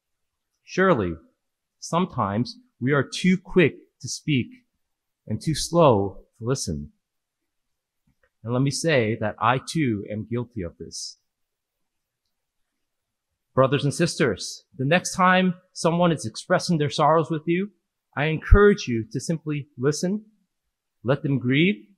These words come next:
and grieve alongside them. Sometimes just being with those who are lamenting and simply listening is pastoral. After all, we're reminded that Jesus too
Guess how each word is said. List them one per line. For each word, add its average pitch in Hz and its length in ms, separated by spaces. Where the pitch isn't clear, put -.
and 120 100
grieve 147 240
alongside 147 540
them. 78 260
Sometimes 143 1000
just 123 380
being 147 640
with 127 180
those 143 340
who 139 140
are 135 100
lamenting 117 680
and 117 140
simply 196 440
listening 131 640
is 156 640
pastoral. 131 680
After 147 320
all, 165 420
we're 147 240
reminded 147 520
that 127 200
Jesus 180 420
too 190 600